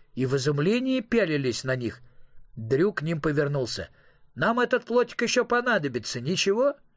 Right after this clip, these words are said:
Кто-то из моряков попробовал было возмутиться, но Дрю разодрал рождественскую упаковку и загнал в дробовик патрон. «Большая охота на акул. Плотик нам нужен». Моряк попятился и кивнул. «Ну, раз надо, так надо».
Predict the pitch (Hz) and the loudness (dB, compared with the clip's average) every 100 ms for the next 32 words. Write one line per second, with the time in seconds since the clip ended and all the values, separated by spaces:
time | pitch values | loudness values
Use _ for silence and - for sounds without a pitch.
0 | - - _ _ - 135 117 127 117 147 | -20 -20 _ _ -6 -4 2 0 2 0
1 | 151 175 160 170 156 170 170 175 180 190 | 0 -2 0 0 0 0 2 0 2 2
2 | 202 202 196 214 226 254 233 - 127 143 | 2 2 0 -2 -2 -2 -2 -2 -2 0
3 | 151 190 160 107 110 104 113 120 117 110 | 2 2 2 0 -2 0 2 2 0 -2
4 | 98 113 117 113 104 - 113 92 95 - | -2 -2 -4 -6 -8 -4 -2 -2 -4 0
5 | 208 - 104 - - - - _ _ - | 0 0 -6 -6 -14 -20 -20 _ _ -4
6 | 131 110 113 104 123 135 151 175 170 131 | -2 0 0 2 0 0 0 0 0 -2
7 | 110 - 156 - 135 87 76 - _ _ | -4 -6 -4 -2 -4 -4 -8 -20 _ _
8 | _ _ _ _ _ _ _ _ - - | _ _ _ _ _ _ _ _ -20 -4
9 | 151 180 240 247 233 240 247 240 226 233 | -2 0 2 4 2 2 0 2 0 0
10 | 226 240 165 90 - _ 120 139 - 208 | 0 0 -2 -4 -16 _ 0 0 2 -2
11 | 123 147 208 190 151 135 117 - _ - | 0 -2 0 0 2 0 -2 -10 _ -20
12 | _ _ 107 117 139 - 127 139 143 147 | _ _ 0 2 0 0 -2 0 0 -2
13 | - 139 - 113 101 98 139 151 101 - | 0 -2 -2 -2 -2 0 0 2 0 -4
14 | 107 147 135 - - 101 147 123 | -2 -2 -2 -6 -6 -2 -2 -4